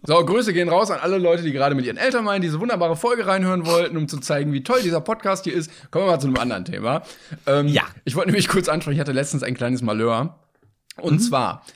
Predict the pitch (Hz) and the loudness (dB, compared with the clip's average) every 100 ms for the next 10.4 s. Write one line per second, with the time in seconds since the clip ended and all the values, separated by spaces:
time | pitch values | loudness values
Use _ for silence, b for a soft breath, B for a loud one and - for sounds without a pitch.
0 | B - 202 202 160 165 160 - - 120 | B -2 0 0 -2 -4 -6 -8 -12 -6
1 | 139 151 151 123 - 123 170 240 - 120 | -2 -2 -2 -4 -4 -2 -2 -4 -8 -12
2 | 104 101 98 101 - 101 117 - - 127 | -10 -10 -8 -10 -10 -6 -4 -4 -8 -6
3 | 127 127 139 - _ _ 165 208 127 98 | -2 -2 -4 -8 _ _ 0 2 2 -2
4 | - _ - 110 107 - - _ b b | -10 _ -18 -14 -14 -16 -20 _ b b
5 | b _ - 175 - 127 113 107 123 - | b _ -6 -2 -2 -2 -4 -4 -6 -2
6 | 113 117 - 107 - 127 135 92 123 131 | -2 -2 -6 -8 -4 -2 -2 -2 -2 -2
7 | 117 139 147 127 131 107 - 107 107 147 | 0 -2 -2 -2 -2 -2 -4 -8 -6 -6
8 | 156 B B B B 143 143 147 147 156 | -6 B B B B 2 4 4 0 -2
9 | 156 143 143 147 131 139 135 - 71 131 | -2 -2 0 -2 -2 -4 -6 -8 -12 -4
10 | 127 113 120 117 | -4 -2 -4 -6